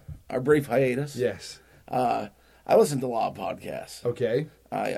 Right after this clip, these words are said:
Speaker 1: I drive a lot. Um, went back down to Sou-, Southern California during this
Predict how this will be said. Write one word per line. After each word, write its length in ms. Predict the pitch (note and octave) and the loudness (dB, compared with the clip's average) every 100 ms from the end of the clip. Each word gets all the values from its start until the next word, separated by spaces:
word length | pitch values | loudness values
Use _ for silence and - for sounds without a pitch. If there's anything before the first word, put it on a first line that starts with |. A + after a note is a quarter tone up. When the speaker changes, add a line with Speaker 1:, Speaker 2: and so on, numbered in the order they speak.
| G#2+ | -4
Speaker 1:
I 40 | |
drive 360 | - A#2+ B2 C#3 | -2 4 4 6
a 40 | |
lot. 400 | C3+ C3 C3 - - _ _ _ - | 4 4 4 0 -6 _ _ _ -12
Um, 440 | F#2 F#2+ G2+ G2 _ _ _ | -8 -6 -6 -6 _ _ _
went 260 | - C3 B2+ | -6 -4 0
back 180 | A#2+ A#2+ | -2 -2
down 160 | A2+ | -6
to 60 | G#2+ | -6
Sou-, 220 | A#2+ G#2+ G#2 | -4 -4 -4
Southern 300 | A2 B2+ A#2+ | 0 0 2
California 540 | A#2+ A2+ A2 A#2+ A#2+ | 0 -2 0 -2 -2
during 300 | A#2 A2+ A2+ | 0 0 0
this 160 | A2+ | -4